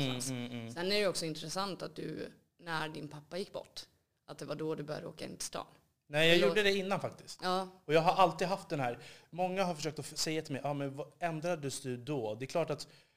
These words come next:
Speaker 2: man ändras alltid när någon dör. Du f-, du får en ny insikt, du går upp i level.
Speaker 1: Ja, det borde man ju få.
Speaker 2: Ja,
Speaker 1: Någon
Speaker 2: men
Speaker 1: typ av käftsmäll i att, "Vänta nu,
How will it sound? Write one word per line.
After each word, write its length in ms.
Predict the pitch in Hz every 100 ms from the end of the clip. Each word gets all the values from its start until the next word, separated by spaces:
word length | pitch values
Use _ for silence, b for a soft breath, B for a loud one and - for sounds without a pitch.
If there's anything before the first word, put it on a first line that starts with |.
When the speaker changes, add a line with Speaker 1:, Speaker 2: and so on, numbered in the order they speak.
| b
Speaker 2:
man 160 | 139 151
ändras 380 | 156 139 139 156
alltid 320 | 151 - 143
när 80 | 143
någon 320 | 127 113 113
dör. 340 | 117 131 110 113
Du 80 | 120
f-, 180 | 117 -
du 120 | 131
får 220 | - 143
en 100 | 127
ny 120 | 120 117
insikt, 480 | 131 113 - 131
du 80 | 151
går 140 | 123 127
upp 180 | 135
i 40 | 117
level. 540 | 117 135 131 107 113 - B
Speaker 1:
Ja, 80 | 196
det 80 | 185
borde 300 | 180 196 156
man 140 | 156
ju 80 | 156
få. 280 | - 156 147 -
Speaker 2:
Ja, 480 | 143 139 139 - - _ _ _
Speaker 1:
Någon 160 | 185 175
Speaker 2:
men 160 | 165 135
Speaker 1:
typ 80 | 156
av 20 |
käftsmäll 520 | 160 156 - - 147 147
i 120 | -
att, 180 | 90 -
"Vänta 220 | 147 143
nu, 200 | 139